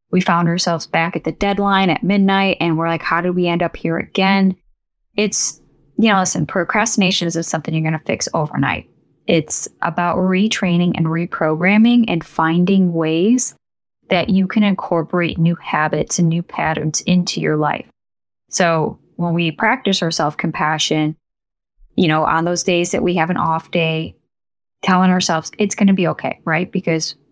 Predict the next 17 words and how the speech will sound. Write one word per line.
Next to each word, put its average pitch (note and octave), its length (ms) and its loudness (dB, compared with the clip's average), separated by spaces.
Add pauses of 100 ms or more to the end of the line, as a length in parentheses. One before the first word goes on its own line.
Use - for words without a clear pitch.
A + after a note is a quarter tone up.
(340)
we've E3+ 580 0
accounted - 720 0
for D#3+ 600 -2 (300)
extra - 300 -4
time. - 300 -4 (600)
We've E3+ 180 2
accounted F#3 400 2
for E3 140 -2
those E3 200 -2
margins. - 600 -4 (540)
We've F3 140 0
accounted F#3+ 440 2
for E3+ 460 0
when E3+ 200 -2
things, E3 440 -4 (300)
you F3 100 2
know, D3+ 280 -2